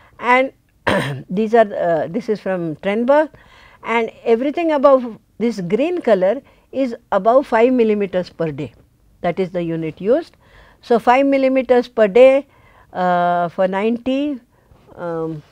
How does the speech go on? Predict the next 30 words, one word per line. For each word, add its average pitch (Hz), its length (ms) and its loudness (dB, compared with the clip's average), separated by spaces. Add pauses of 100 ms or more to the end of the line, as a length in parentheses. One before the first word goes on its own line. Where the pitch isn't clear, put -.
(140)
we 190 160 -2
have 202 160 0
ninety 202 340 -2
days 220 280 0
in 202 160 -2
June, 202 220 -2
July, 196 300 -2
August, 202 480 -6 (640)
actually 190 420 -6
ninety-two 190 580 -4
days, 226 340 2 (360)
and 208 360 -4
so 247 160 4
that 247 320 0
comes 294 300 -2
to 269 200 -2
close 262 380 2
to 302 240 -6 (180)
fifty 294 320 -4
centimeters 202 720 -4 (360)
of 190 180 -4
rainfall 156 480 -8 (260)
in 175 160 -6
that 165 140 -4
season. 170 460 -6 (340)
So, 240 140 2
that 247 180 6
is 330 120 -2
substantive, 175 680 -2 (540)
and 240 220 -4